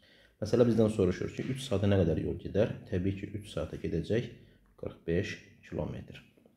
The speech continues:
Diqqət edək, ikinci saat yox, iki saata və üç saata soruşur. Olacaq B bəndi. Altmış ikinci sualda düz xəttlə hərəkət edən cismin sürətinin zamandan asılı qrafiki verilir. İlk iki saniyə ərzində bu cismin getdiyi yolu hesablayın.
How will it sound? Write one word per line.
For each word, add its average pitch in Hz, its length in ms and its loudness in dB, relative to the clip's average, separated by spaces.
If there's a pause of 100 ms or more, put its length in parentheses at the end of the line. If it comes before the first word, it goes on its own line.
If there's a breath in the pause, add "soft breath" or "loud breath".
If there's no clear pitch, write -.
(160)
Diqqət 98 280 -4
edək, 131 320 0
ikinci 95 320 0
saat 85 280 -2
yox, - 120 -12
iki - 140 -10
saata 87 520 -2
və 113 180 -2
üç - 160 -12
saata - 240 -4
soruşur. - 500 -4 (460 loud breath)
Olacaq 85 400 -2
B 87 160 0
bəndi. 73 360 -8 (1300 loud breath)
Altmış 123 360 8
ikinci 139 280 6
sualda 104 320 10
düz 123 160 2
xəttlə 147 300 8
hərəkət 139 240 8
edən 127 220 8
cismin 123 320 4
sürətinin 104 440 4
zamandan 101 300 6
asılı 90 260 0
qrafiki 87 360 2
verilir. 110 340 6 (580)
İlk 143 240 2
iki - 160 -4
saniyə 98 400 2
ərzində 98 560 6
bu 117 120 0
cismin 104 360 0
getdiyi 90 380 0
yolu 80 180 2
hesablayın. 92 600 -4